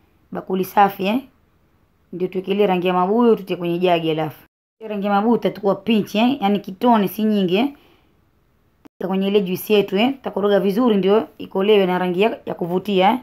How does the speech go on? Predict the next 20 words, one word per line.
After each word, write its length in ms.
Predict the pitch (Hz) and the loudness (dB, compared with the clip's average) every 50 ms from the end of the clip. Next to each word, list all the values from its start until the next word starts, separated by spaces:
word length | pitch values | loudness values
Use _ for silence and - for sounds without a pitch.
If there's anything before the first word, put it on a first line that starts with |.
| - _ _ _ _ _ _ _ _ _ _ _ _ _ _ _ _ _ _ _ _ _ _ _ _ _ | -10 _ _ _ _ _ _ _ _ _ _ _ _ _ _ _ _ _ _ _ _ _ _ _ _ _
Tutachanganya 480 | - - 208 185 185 185 202 202 196 185 | -20 -16 -12 -8 -4 -2 0 0 0 0
vizuri 460 | 180 202 185 208 254 269 262 226 202 | -2 -2 -2 0 0 2 4 4 4
hadi 260 | 214 226 214 196 208 | 4 4 2 0 -2
ichanganyike 460 | 220 208 - 185 190 190 190 185 196 | -2 -4 -4 -2 -2 -2 -2 0 2
yote 200 | 202 214 214 202 | 2 2 0 -2
vizuri 360 | 180 180 185 175 208 208 185 185 | -4 -4 -4 -2 -2 0 2 2
iwe 120 | 185 180 | 2 2
rangi 200 | 180 180 175 185 | 0 0 -2 -2
moja. 400 | 196 190 180 175 170 185 214 247 - - _ _ _ _ _ _ _ _ _ _ _ _ _ - | 0 0 0 0 0 0 0 -2 -4 -10 _ _ _ _ _ _ _ _ _ _ _ _ _ -12
Baada 300 | 202 190 185 190 190 202 | -6 -4 -4 0 0 0
hapo 200 | 220 226 214 196 | 0 0 -2 -6
juisi 180 | 180 175 - - | -8 -8 -10 -10
yetu 100 | - 202 214 | -10 -8 -6
iko 100 | - 185 | -6 -4
tayari, 680 | 185 190 190 208 226 233 220 208 208 220 240 285 311 - _ _ _ _ _ _ _ _ | -2 0 4 4 6 6 6 4 4 2 0 -2 -8 -12 _ _ _ _ _ _ _ _
tutamimina 380 | _ - 185 180 185 185 190 190 | _ -6 -4 -2 0 0 0 0
kwenye 180 | 196 190 190 | -2 -2 -2
jagi 220 | 185 185 185 185 190 | -2 -2 -2 -2 0
letu, 320 | 202 214 208 202 - 185 | 2 2 2 2 0 0
eh. 160 | 202 254 294 | 0 0 0